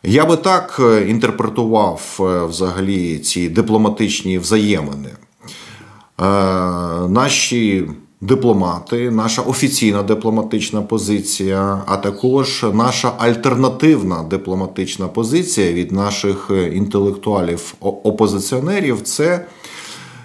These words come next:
е, ближче мені нагадує, е, заслання,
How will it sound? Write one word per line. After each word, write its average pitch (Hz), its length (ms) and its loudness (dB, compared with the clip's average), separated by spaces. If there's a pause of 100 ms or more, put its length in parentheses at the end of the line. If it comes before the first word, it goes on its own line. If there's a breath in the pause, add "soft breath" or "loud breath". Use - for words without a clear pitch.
(280 loud breath)
е, 110 260 4
ближче 120 560 2
мені 131 220 0
нагадує, 120 840 2
е, 104 420 2 (840)
заслання, 113 800 2